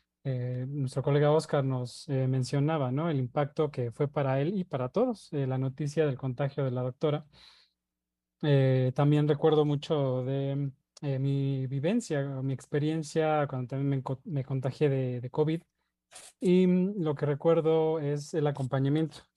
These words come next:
en esa dinámica, por supuesto, de amordio,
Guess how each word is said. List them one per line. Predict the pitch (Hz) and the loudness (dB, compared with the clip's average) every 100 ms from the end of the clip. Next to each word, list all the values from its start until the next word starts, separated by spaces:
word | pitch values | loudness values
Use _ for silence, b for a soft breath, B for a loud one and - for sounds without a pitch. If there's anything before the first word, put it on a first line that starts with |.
| _ _ | _ _
en | 143 139 | -2 0
esa | 147 143 165 151 | 0 2 2 4
dinámica, | 131 135 151 147 151 143 139 - | 2 -2 -4 -4 -4 -2 -4 -6
por | 123 | -12
supuesto, | 127 143 143 - 151 135 123 b b _ _ _ _ _ | -8 -6 -6 0 2 2 -2 b b _ _ _ _ _
de | - 131 123 143 | -2 0 0 -2
amordio, | 127 135 151 170 170 202 | -2 0 0 0 -2 -6